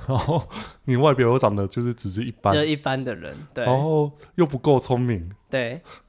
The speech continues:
Speaker 1: 就某方面来说，你也是蛮贪心的。
Speaker 2: 为什么我是贪心的？
Speaker 1: 就是你都想要啊，你，所以你平均分配啊。
Speaker 2: 哎，不是哦，我的想法是，我觉得我只要平庸的就好，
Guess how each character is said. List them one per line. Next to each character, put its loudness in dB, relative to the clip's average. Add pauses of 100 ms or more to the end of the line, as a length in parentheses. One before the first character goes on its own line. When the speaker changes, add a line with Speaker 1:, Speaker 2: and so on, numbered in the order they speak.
(100)
Speaker 1:
就 2
某 2
方 2
面 2
来 4
说， 0
你 0
也 2
是 0
蛮 0
贪 -4
心 -6
的。 -8 (500)
Speaker 2:
为 2
什 -2
么 0
我 -2
是 -8
贪 -6
心 -8
的？ -12
Speaker 1:
就 2
是 2
你 2 (100)
都 6
想 0
要 4
啊， 0
你， -4
所 0
以 4
你 2
平 -2
均 -2
分 -2
配 -6
啊。 -10
Speaker 2:
哎， 0
不 -8
是 -4
哦， -2
我 -6
的 0
想 0
法 0
是， -6
我 -4
觉 -8
得 -8
我 -6
只 -8
要 -6
平 -14
庸 -10
的 -12
就 -14
好， -12